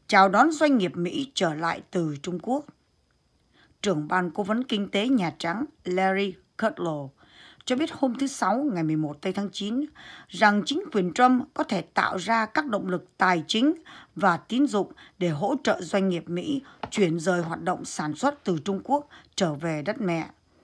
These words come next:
tạo việc làm cho người dân Mỹ, theo The Epoch Times. Nó giống như đứa con hoang tàn trong Kinh Thánh.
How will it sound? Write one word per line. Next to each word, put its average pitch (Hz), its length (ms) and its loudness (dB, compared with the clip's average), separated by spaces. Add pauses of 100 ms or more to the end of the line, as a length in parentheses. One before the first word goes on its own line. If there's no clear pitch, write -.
(300)
tạo 180 200 4
việc 185 240 -4
làm 180 220 -2
cho 262 120 0
người 175 280 2
dân 208 240 0
Mỹ, 277 320 0 (420)
theo 196 300 0 (200)
The 190 80 2
Epoch - 680 -6
Times. 151 500 -4 (920)
Nó 247 140 0
giống 247 220 4
như 285 120 8
đứa 240 120 2
con 240 260 2
hoang 214 380 -4
tàn 151 500 -4 (1400)
trong 214 220 0
Kinh 214 240 -4
Thánh. 196 340 -6